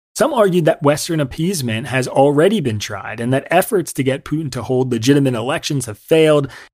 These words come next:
and that Putin has already broken a laundry list of agreements and will never stop at Ukraine. He will only march on. The argument essentially is that I am living in fantasy land.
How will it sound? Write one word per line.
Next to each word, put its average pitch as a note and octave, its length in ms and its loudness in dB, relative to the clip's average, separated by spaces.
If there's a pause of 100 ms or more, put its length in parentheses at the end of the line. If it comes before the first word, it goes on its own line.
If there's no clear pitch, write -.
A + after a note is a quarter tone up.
and C#3+ 80 2
that C#3 120 -2
Putin G#3 200 -2
has E3+ 140 2
already G3 520 4
broken C3+ 440 2
a B2 60 -2
laundry E3 500 0
list C#3+ 260 -2
of C3 100 -10
agreements A2+ 540 -4
and C3 160 0
will C3 80 2
never C#3 480 2
stop A2 460 -6
at F3 60 -12
Ukraine. B2 520 -4
He A#2+ 140 -4
will C3+ 200 0
only C3+ 220 2
march G2+ 380 -6
on. D#3+ 360 -2 (400)
The - 120 -4
argument G#3+ 400 4
essentially D3 580 -2
is C3+ 100 -2
that B2+ 160 0
I B2+ 180 2
am C3 220 0
living B2 280 -2
in D3 120 -2
fantasy F#3+ 480 2
land. G2+ 360 -4